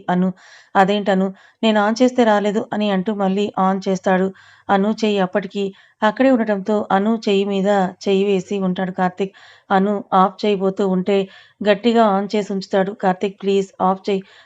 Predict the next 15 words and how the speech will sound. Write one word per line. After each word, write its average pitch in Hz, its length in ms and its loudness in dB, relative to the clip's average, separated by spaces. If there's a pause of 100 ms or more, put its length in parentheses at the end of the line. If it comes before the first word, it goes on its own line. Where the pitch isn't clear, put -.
(100)
నేను 226 240 2
తడిచిపోతున్నాను, 202 880 0
ఆపు" 185 280 0 (100)
అని 202 200 -2
అంటుంది 190 440 -2 (640)
అను. 196 320 0
కార్తీక్ 190 480 -2
అనుకి 185 320 -2
దగ్గరగా 190 460 0
ఉండడంతో 185 520 0
కార్తీక్ 190 440 -2
కూడా 190 160 0
పూర్తిగా 190 440 -2
తడుస్తాడు. 190 560 -2 (440)
Almost 202 460 0